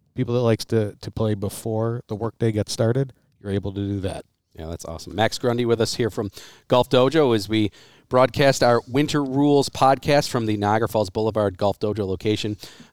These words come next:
Speaker 2: Uh, with me also, P G A Pro Jeff Metis. I'm Brian Koziel. Thanks for listening. Uh, just a couple of things before we let you go, Max. The, uh, there's me being involved in high school scene, teacher, and now coaching high school golf for the first time.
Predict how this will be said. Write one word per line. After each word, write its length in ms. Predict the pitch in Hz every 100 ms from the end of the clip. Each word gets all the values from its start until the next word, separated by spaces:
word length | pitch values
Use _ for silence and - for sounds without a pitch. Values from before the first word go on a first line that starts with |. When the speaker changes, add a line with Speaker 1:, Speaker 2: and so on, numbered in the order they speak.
| 85
Speaker 2:
Uh, 80 |
with 200 | 78 92
me 100 | 90
also, 380 | 80 107 - 156
P 220 | - -
G 180 | 101 95
A 40 | 90
Pro 160 | 110
Jeff 220 | 101 104
Metis. 300 | 123 151 165
I'm 100 | 113
Brian 300 | 107 110 101
Koziel. 340 | 95 123 123 107
Thanks 240 | 113 110
for 120 | - 113
listening. 320 | 123 131 120 - - - -
Uh, 200 | 113 107
just 220 | 101 143
a 40 | 120
couple 180 | 147 143
of 80 |
things 140 | 143 127
before 200 | 127 135
we 60 |
let 140 | 123 113
you 60 |
go, 120 | 113 123
Max. 400 | 117 120 - - _ _ _ _
The, 540 | 110 120 117 117 110 98 _ _ _ -
uh, 340 | - 98 92 90
there's 240 | - 131 - _ _ _
me 160 | 131 143
being 200 | 143 131
involved 360 | 120 120 120
in 180 | 120 110 -
high 180 | - 151
school 300 | 143 - 151
scene, 320 | - 160 196
teacher, 420 | - 143 139 160 165
and 240 | 117 113 -
now 200 | 127 117
coaching 300 | 127 127 -
high 120 | 110 113
school 200 | - 110
golf 240 | 113 117
for 80 | 120
the 80 | 104
first 260 | 113 104
time. 240 | - 104